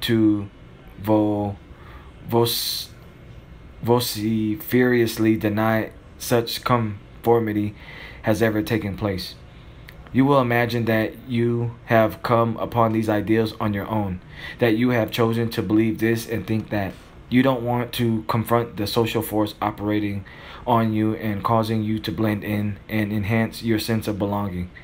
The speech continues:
In the long run, it is much better to confront your, your conformity to the group ethos, so that you can become aware of it as it happens and control the process to some degree. The need to perform.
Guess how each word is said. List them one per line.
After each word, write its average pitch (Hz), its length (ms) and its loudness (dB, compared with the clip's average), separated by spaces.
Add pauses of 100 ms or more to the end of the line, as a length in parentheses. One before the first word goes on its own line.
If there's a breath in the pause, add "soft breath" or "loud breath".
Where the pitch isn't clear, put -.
(400 loud breath)
In 123 120 2
the 120 80 2
long 110 300 2
run, 98 300 -4 (360 loud breath)
it 131 140 2
is 127 180 0
much 117 280 -2
better 117 240 4
to 113 200 -2
confront 113 500 0
your, 107 400 0 (180)
your 110 180 0
conformity 113 760 0 (160)
to 123 100 -2
the 107 140 2
group 117 320 -2
ethos, 101 500 -4 (500 loud breath)
so 123 140 4
that 120 220 4
you 127 100 2
can 127 200 2
become 117 340 -2
aware 110 320 2
of 104 180 0
it 107 240 0
as 107 240 -2
it 113 260 0
happens 107 520 -2 (120)
and 98 440 -4
control 117 380 2
the 98 100 -4
process 104 500 0
to - 180 -12
some 101 260 -4
degree. 95 360 -6 (1400 loud breath)
The 117 120 4
need 117 260 0
to 110 80 -4
perform. 98 540 -2